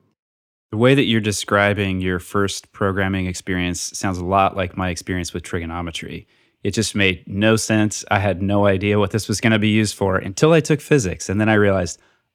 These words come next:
"Okay, that could be interesting. We could, we could do something cool with this." But so you went to Rutgers and studied computer science, is that right?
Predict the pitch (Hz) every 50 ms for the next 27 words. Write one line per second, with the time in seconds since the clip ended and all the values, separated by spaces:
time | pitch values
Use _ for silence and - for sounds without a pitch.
0 | _ - 139 135 - - - - - _ _ - 135 151 151 - 135 - 139 120
1 | 117 107 - - 101 - - - - - - 98 101 - 104 101 - - - 113
2 | 107 - 117 - 117 - - 101 - 101 87 - - 95 - - 71 - - -
3 | - - - - - _ _ _ _ _ _ _ _ _ _ _ _ - - -
4 | 175 185 185 190 185 - 175 170 156 151 143 120 - 127 117 123 143 160 - -
5 | - - - _ _ _ _ _ - - 110 98 - - 131 123 120 120 120 120
6 | 104 - - 123 - - 127 117 120 - - 120 117 123 135 139 131 - 110 120
7 | 110 113 117 120 135 151 147 -